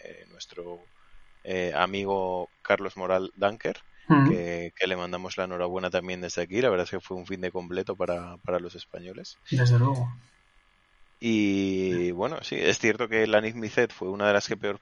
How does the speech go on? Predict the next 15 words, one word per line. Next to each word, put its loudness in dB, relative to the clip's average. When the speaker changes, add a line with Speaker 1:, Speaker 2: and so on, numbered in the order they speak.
Speaker 1:
performeó, -4
pero 6
aún 2
así, -2
pues -4
ahí, 0
ahí 4
tuvo -2
sus -6
resultados, 4
¿no? -2
Final 0
del 0
Pro -4
Tour, -6